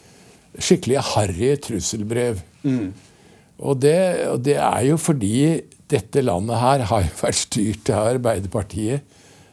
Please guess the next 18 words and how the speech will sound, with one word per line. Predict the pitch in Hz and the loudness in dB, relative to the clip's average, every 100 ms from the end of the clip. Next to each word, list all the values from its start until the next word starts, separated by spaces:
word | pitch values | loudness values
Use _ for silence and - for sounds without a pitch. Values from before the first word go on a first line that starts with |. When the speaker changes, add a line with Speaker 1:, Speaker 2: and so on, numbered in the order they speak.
| - | -6
Speaker 1:
fra | - 127 123 | -2 0 2
nitten | 123 127 107 | 0 -2 -4
femogfyrre | 127 107 113 - 113 113 | -4 -2 -2 0 -2 0
til | 120 113 | 0 2
i | 139 | 4
dag. | 185 156 | 4 2
Speaker 2:
Mm. | - 117 104 - - - - _ - | -4 -10 -10 -12 -20 -20 -20 _ -4
Speaker 1:
Man | 131 123 | 2 4
har | |
hatt | 127 - | 2 0
noen | 127 | -4
sånne | 131 127 123 | -2 0 0
dukkeregjeringer | 123 117 - 113 113 113 113 117 120 131 127 104 - | 0 -2 0 0 2 2 2 2 2 4 2 -2 -6
frem | - 117 | -4 -4
og | 104 | -2
tilbake, | 135 110 95 - | 0 0 -2 -2
men | 117 | -4
det | 123 | -4